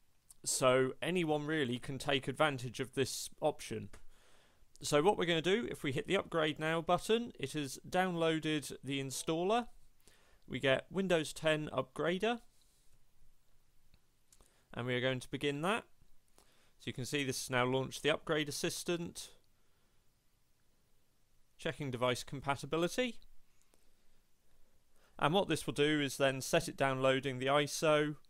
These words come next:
um, or, sorry, all the install files. Um, this is a Lenovo Yoga two laptop, so it should just be fine compatibility-wise. Yep, all okay. And now it's going to do the download, so we are going to leave that running for the meantime,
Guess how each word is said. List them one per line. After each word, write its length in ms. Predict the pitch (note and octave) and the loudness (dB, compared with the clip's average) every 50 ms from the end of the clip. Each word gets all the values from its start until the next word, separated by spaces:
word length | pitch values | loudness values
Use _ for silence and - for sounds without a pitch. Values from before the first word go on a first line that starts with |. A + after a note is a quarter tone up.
| - - - - - - _ - | -20 -20 -20 -20 -20 -20 _ -2
um, 480 | - A#2 A#2+ B2 B2 B2 B2 B2 B2 A#2 | 0 2 4 4 4 2 0 -2 -6 -6
or, 220 | - G#2+ G#2+ G#2 G#2 - - - - | -4 -4 -4 -4 -6 -10 -16 -16 -12
sorry, 260 | - - - G#2 G2+ | -8 -4 -2 -2 0
all 100 | G#2+ A#2 | 0 0
the 120 | G#2+ A#2 A#2+ | 2 0 0
install 440 | A#2 A#2 - - - D3+ C#3+ C#3+ C3+ | 0 -2 -4 -2 0 0 0 0 0
files. 640 | - - D#3 D#3 D#3 D#3 E3 D#3+ D#3 - - - - - _ - - _ _ _ _ - _ _ _ _ _ _ _ _ _ _ - - _ _ - | 0 0 2 2 4 2 2 0 -2 -4 -10 -14 -16 -20 _ -20 -20 _ _ _ _ -20 _ _ _ _ _ _ _ _ _ _ -20 -20 _ _ -4
Um, 380 | - - A#2+ A#2 A#2 A#2 A#2 A2+ | 2 4 4 4 2 0 -4 -2
this 200 | - D#3+ C#3 - | -2 -2 -2 0
is 100 | C#3 B2+ | 2 2
a 320 | C3+ C3+ C3 B2 B2 B2+ - - | 4 4 4 2 -2 -4 -4 -4
Lenovo 640 | B2+ B2+ C3+ C3 C#3 C3+ C3 B2 C3 C3+ B2+ B2 A#2 | -2 0 0 2 2 2 2 2 2 2 2 2 4
Yoga 280 | B2 B2 B2 A#2+ C3+ | 2 2 2 0 -2
two 260 | B2 - - D#3 C#3+ | -6 -4 -4 -2 -2
laptop, 560 | C3+ C#3 C#3 C#3 - - - F3+ F3+ D#3+ - - | 0 2 0 0 0 0 2 4 4 4 2 -2
so 140 | - - | -4 -2
it 120 | A#2+ - - | -2 -2 -2
should 180 | - C3+ - | -6 -8 -6
just 180 | - B2+ A#2 - | -6 -8 -8 -6
be 80 | - B2+ | -8 -6
fine 360 | - - C#3 C3 C3 C3+ C3 | -2 -2 0 0 0 -2 -4
compatibility-wise. 1200 | - - C3+ B2 C#3 C3+ - - B2+ C#3 D3 C#3+ C3 - C#3+ C3 C#3+ D3+ D#3+ E3+ F3 E3+ - - - - - - - - - - - - - | -8 -8 -8 -4 -4 -4 -4 -2 -2 0 0 0 -2 -2 -2 0 2 2 2 2 0 -2 -6 -10 -14 -16 -20 -20 -20 -20 -20 -20 -20 -10 -2
Yep, 220 | - D#3 D#3+ - - - | 2 2 2 0 -2 -8
all 240 | - B2+ B2+ C3 | -4 -2 2 2
okay. 420 | B2 B2 B2+ - F#3 G3 G#3 G#3+ - - - - - _ _ - - _ - _ - _ - _ _ _ _ _ _ _ _ _ _ - - - _ - - - - | 2 2 2 0 -2 -2 -2 -2 -6 -14 -20 -20 -20 _ _ -20 -20 _ -20 _ -20 _ -20 _ _ _ _ _ _ _ _ _ _ -20 -20 -20 _ -20 -20 -12 -6
And 200 | - B2+ B2 B2 | -4 -2 -2 0
now 360 | C3+ D#3 E3+ E3+ E3+ F3 F3+ - | 0 0 2 2 2 0 0 -2
it's 220 | - - C#3 - - | -4 -6 -6 -4 0
going 280 | - D3+ C#3+ D3 C#3+ C#3 | 2 2 2 2 -2 -4
to 280 | - D#3 D#3 D3+ D3+ | -4 -2 -2 -2 0
do 180 | C#3+ D#3 D#3+ E3+ | 0 -2 -2 -2
the 80 | D#3+ | 0
download, 540 | D#3 F#3 G3 G3+ F#3 C#3+ A#2+ A2+ A2 A2 - | 0 0 2 2 2 2 4 2 2 2 -2
so 200 | - - C#3+ C3 | -2 0 0 2
we 140 | B2+ D3+ D#3 | 2 2 4
are 80 | D3 C#3+ | 4 4
going 220 | C3+ C#3 C3+ B2+ | 4 2 0 0
to 200 | - C#3+ C#3 C3 | -4 -4 -4 -2
leave 300 | C3 C#3 D3+ D#3 C#3+ - | -2 -2 -2 -2 -2 0
that 220 | - D3 C3+ C3 | 2 2 2 2
running 340 | - C#3 C#3 C#3 C#3+ C#3+ C#3 | 2 0 0 0 0 -4 -6
for 140 | C3 - C3 | -8 -8 -8
the 60 | C3 | -6
meantime, 640 | C3 C#3+ D3 D3+ D3+ C#3+ - F#3+ G3 G#3 A#3 A#3 | -4 -2 -4 -4 -4 -4 0 0 0 0 0 -4